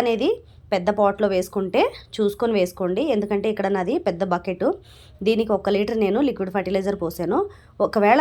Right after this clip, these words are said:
మీ దగ్గర చిన్న పాట్‌లో గనక వేసుకొని సాయిల్ తక్కువగా ఉంది, మొక్క కొంచెం మీడియంగా ఉంది అనుకుంటే హాఫ్ లీటర్ వాటర్‌లో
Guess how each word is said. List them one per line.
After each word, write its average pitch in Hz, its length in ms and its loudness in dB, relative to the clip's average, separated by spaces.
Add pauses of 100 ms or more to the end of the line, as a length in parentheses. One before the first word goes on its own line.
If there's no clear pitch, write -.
మీ 233 140 0
దగ్గర 208 180 0 (120)
చిన్న 233 220 2 (100)
పాట్‌లో 220 360 2
గనక 202 180 -2 (100)
వేసుకొని 180 440 -2 (260)
సాయిల్ 220 360 4
తక్కువగా 208 440 0
ఉంది, 180 220 -2 (460)
మొక్క 214 260 0
కొంచెం 220 220 0 (100)
మీడియంగా 202 440 2
ఉంది 190 180 -2
అనుకుంటే 180 360 -2 (1120)
హాఫ్ 214 200 4
లీటర్ 214 280 2
వాటర్‌లో 185 340 2